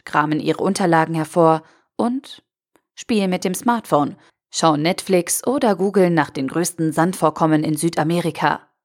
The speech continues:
Dieses Vorgehen ist alles, außer produktiv. Und ich wette, du gehörst manchmal zu genau dieser Sorte Studenten und vertrödelst deine Zeit.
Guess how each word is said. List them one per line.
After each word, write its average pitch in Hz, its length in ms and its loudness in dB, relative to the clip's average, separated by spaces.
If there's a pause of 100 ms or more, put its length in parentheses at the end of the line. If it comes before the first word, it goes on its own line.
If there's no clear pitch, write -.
(960)
Dieses 233 380 2
Vorgehen 165 420 2
ist 143 220 -4
alles, - 480 -2 (560)
außer 156 320 0
produktiv. 165 760 -4 (680)
Und 247 160 2
ich - 160 -4
wette, 294 260 0
du 285 140 -4
gehörst 214 440 0
manchmal 165 400 0
zu - 120 -8
genau 165 380 2
dieser 170 340 -2
Sorte 147 300 0
Studenten 156 680 -2 (180)
und - 140 -12
vertrödelst 160 640 2
deine 151 240 2
Zeit. - 420 -4